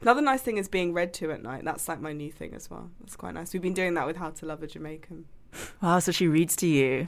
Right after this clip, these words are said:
Speaker 1: We read to each other sometimes,
Speaker 2: Oh my God,
Speaker 1: which is
Speaker 2: this,
Speaker 1: quite nice.
Speaker 2: this sounds so
Speaker 1: <laughs>
Speaker 2: romantic. Wow.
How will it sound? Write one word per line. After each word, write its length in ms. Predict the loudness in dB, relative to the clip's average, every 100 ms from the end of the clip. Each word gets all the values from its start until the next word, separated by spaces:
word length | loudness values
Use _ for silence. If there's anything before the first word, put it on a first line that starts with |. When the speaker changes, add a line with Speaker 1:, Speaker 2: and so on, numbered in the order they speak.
| 0
Speaker 1:
We 100 | 2
read 220 | 2 2
to 80 | 0
each 120 | 0
other 140 | -2 2
sometimes, 600 | 2 0 -4 -6 -8 2
Speaker 2:
Oh 80 | 6
my 140 | 6
God, 460 | 6 6 8 8 6
Speaker 1:
which 80 | 4
is 60 |
Speaker 2:
this, 0 |
Speaker 1:
quite 140 | 2 2
nice. 240 | -2 -6 4
Speaker 2:
this 120 | 6
sounds 300 | 10 12 12
so 280 | 12 12 12
Speaker 1:
<laughs> 0 |
Speaker 2:
romantic. 760 | 12 12 12 12 8 6 6 6 6 6
Wow. 560 | 10 12 12 12 6